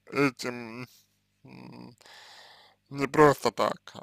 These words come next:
а люди травмируются, потому что начинают себя винить, считать, что с ними что-то не так и так далее.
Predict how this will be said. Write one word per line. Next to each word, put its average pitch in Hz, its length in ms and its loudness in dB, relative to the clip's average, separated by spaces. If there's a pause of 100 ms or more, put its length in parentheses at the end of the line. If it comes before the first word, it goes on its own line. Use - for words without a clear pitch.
а - 360 -2
люди 131 760 2
травмируются, 127 680 -4
потому 120 340 -10
что - 160 -18
начинают 123 400 -4
себя - 280 -4
винить, 127 440 -10
считать, 120 320 -4
что 123 240 -8
с - 140 -20
ними 139 200 -12
что-то - 340 -10
не 123 120 -12
так 131 340 -2
и - 40 -20
так 120 240 -4
далее. - 300 -10